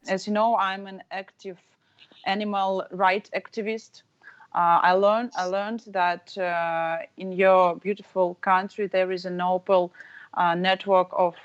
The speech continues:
uh, brothels for zoophiles, where people come, including, uh, deputies, and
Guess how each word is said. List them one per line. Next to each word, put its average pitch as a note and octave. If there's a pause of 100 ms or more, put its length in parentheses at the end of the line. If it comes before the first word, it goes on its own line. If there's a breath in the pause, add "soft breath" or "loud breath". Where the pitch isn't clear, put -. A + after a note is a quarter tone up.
(120)
uh, E3+
brothels G3
for F3+ (300)
zoophiles, F#3+ (200)
where F#3+ (120)
people A3+
come, G3+
including, F#3+ (380 soft breath)
uh, D#3+
deputies, G#3
and E3